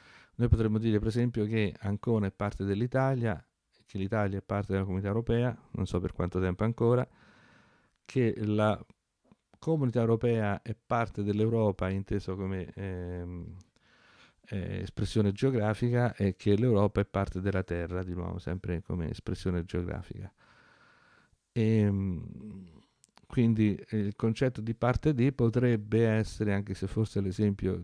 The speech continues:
eh, n-, non è, è un po', un po' confuso e ha degli aspetti comunque di problematicità, eh, il concetto di parte di, ehm, è suscettibile di generare una gerarchia di appartenenza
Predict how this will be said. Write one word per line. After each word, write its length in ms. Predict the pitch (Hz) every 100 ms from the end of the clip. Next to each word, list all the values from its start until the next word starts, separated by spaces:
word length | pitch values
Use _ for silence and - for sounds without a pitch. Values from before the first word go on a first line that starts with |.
| 104
eh, 40 | 95
n-, 540 | 95 95 92 95 95
non 260 | - 98 98
è, 80 | 98 92 - - - 87
è 60 | 98
un 80 | 92
po', 280 | 95 92 -
un 180 | 104 98
po' 100 | 101
confuso 640 | 101 98 - 101 101 95
e 160 | 92 92
ha 100 | 98
degli 180 | 98
aspetti 540 | 98 - 107 98 - 92 -
comunque 440 | - 95 104 98 101
di 120 | 95
problematicità, 840 | 98 98 98 98 98 135 113 101 - - - - - - _ -
eh, 840 | 110 101 101 95 95 92 92 92 - 90
il 100 | 92
concetto 340 | - 107 117
di 80 | 110
parte 340 | 110 113 - 139
di, 300 | 120 131 -
ehm, 960 | - 110 98 98 98 98 98 95 95 90
è 120 | - 113
suscettibile 960 | - 123 147 - 117 110 120 131 113
di 260 | 104 113 101
generare 360 | 104 120 113
una 180 | 120 104
gerarchia 500 | 101 107 123 - 117
di 80 | 104
appartenenza 920 | 87 - 87 - 107 104 95 - 82